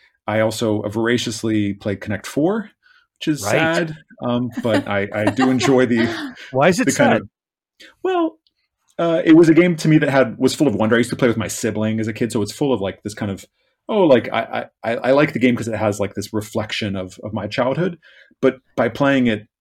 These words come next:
Speaker 1: a thousand times on B G A at this point, it, it's changed from being the sibling game to being, like, this kind of deep analysis of essentially a tight abstract. Um, I do like how you can up the number of, of squares, so it doesn't just Connect Four. It's, like,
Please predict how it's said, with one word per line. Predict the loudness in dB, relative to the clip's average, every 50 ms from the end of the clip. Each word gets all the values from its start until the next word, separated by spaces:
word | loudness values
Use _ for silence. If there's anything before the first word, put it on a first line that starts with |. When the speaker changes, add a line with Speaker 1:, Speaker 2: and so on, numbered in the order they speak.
| _ -18
Speaker 1:
a | -18 -12
thousand | -10 -8 -6 -4 -4 -4 -4 -4 -8 -8
times | -8 -8 -6 -6 -6 -6 -6 -8 -8
on | -6 -6 -4 -2
B | -2 -2
G | 0 0 0 0
A | 0 0
at | 0
this | -2 -4
point, | -4 -6 -6 -6 -6 -6 -4
it, | -4 -4 -4 -4
it's | -8 -10 -8 -10
changed | -10 -4 -2 0 0 2 0 0 -2 -4 -4 -6
from | -4 -4 0 2
being | 4 4 4 2 0 0
the | -2
sibling | -2 -2 -2 0 0 0 0 0 0
game | 0 -2 -2 -2 -4 -4 -6
to | -6 -8 -6
being, | -4 -4 -4 -4 -6 -6 -6
like, | -6 -8 -8 -10 -12
this | -14 -14 -10
kind | -8 -8 -8
of | -8 -8
deep | -8 -8 -6 -6
analysis | -8 -8 -8 -6 -6 -8 -8 -6 -8 -8 -6 -6
of | -6 -6 -6 -8 -12 -20 _ _ _ _ _ _ _ _ _
essentially | -4 -2 -2 -2 0 0 0 2 2 2 0 0 -4 -6 -8
a | -8 -8
tight | -4 -2 -2 -2 -2
abstract. | -2 -4 -4 -6 -6 -8 -8 -10 -10 -12 -16 _ -20 -20 -20 _ _
Um, | -12 -12 -10 -10 -8 -6
I | -6 -6
do | 0 2 2 4
like | 4 2 0 -2 -2
how | -2 0 0 0 0 -2 -2 -4 -6
you | -6 -6 -6 -8 -8 -10
can | -8 -6 -4 -4 -4 -4 -6 -8 -12 _ _ _ _ _ _ -2
up | -2 -2 -2 -4 -8 -6
the | -4 -4
number | -2 -2 -2 -4 -4 -4 -4 -2 -2 -2
of, | -2 -2 -4 -8
of | -12 -12
squares, | -12 -8 -4 -2 -2 0 0 -2 0 2
so | 0 2
it | 2
doesn't | 0 0 -2 -4 -6 -8 _
just | -4 -2 0 0 0 -2 -6
Connect | -6 -4 -4 -4 -4 -6
Four. | -8 -4 -2 -2 -2 -2
It's, | -2 -4 -6
like, | -8 -8 -10